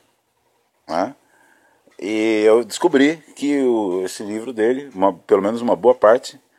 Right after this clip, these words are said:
é um plágio. É um plágio de um livro de um filósofo que é um clássico da anticiência. É o tal do Erwin Laszlo, é, com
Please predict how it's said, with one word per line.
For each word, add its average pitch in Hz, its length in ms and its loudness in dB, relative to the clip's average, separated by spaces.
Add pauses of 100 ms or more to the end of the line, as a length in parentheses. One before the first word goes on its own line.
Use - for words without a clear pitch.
(240)
é - 80 -6
um 123 80 -2
plágio. 120 580 4 (840)
É - 80 -12
um 98 80 -6
plágio 135 520 4
de 127 60 -6
um 117 120 -4
livro 151 340 -2
de 123 100 -10
um 120 80 -6
filósofo 135 880 2
que 156 120 0
é 143 40 4
um 156 120 -2
clássico 147 680 2
da 165 160 4
anticiência. 156 1040 -2
É 90 320 2
o 98 180 0
tal 113 220 4
do 113 180 4
Erwin 156 320 4
Laszlo, 147 680 2 (760)
é, 101 480 0
com 107 880 -2